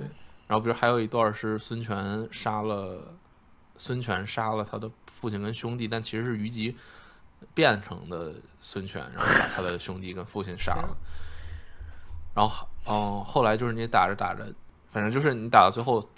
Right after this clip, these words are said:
Speaker 1: 发现你最终 BOSS 要面对虞姬嘛。就一开始那个蒙眼少年跟着你，然后那个虞姬过来，一开始，最一开始的时候他是虞姬过来，然后就是用他的仙丹让他化成了一条龙，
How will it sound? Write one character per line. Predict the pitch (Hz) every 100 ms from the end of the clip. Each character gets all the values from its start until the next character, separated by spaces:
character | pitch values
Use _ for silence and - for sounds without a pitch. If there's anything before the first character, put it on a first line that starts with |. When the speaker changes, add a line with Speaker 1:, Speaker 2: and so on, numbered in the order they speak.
| -
Speaker 1:
发 | 113
现 | 113 110 101
你 | 98 98
最 | -
终 | 120 120
BOSS | 127 113
要 | 104
面 | 110 110
对 | 110
虞 | 101 107
姬 | 101 98
嘛。 | 95 - - - - -
就 | 151
一 |
开 | 147 170
始 | 101
那 | 104
个 | 113
蒙 | 101
眼 | 123
少 | 104 113
年 | 104
跟 | - 135
着 | 143
你， | 101
然 | - -
后 | 120
那 | 123
个 |
虞 | 101 104
姬 | -
过 | - 160 120
来， | 85 - -
一 | 135
开 | 123 143
始， | -
最 | 107 127
一 | 120
开 | - 135
始 | 117
的 | -
时 | 113
候 | 95
他 | 107
是 | 107
虞 | 104
姬 | 113 120
过 | 135
来， | 104
然 | 101
后 |
就 | 110 123
是 |
用 | 139 120
他 | -
的 | 113
仙 | - 120
丹 | 120 123 - -
让 | 123 113
他 | 117
化 | 131 107
成 | 107
了 |
一 | 113
条 | 113
龙， | 113 101 101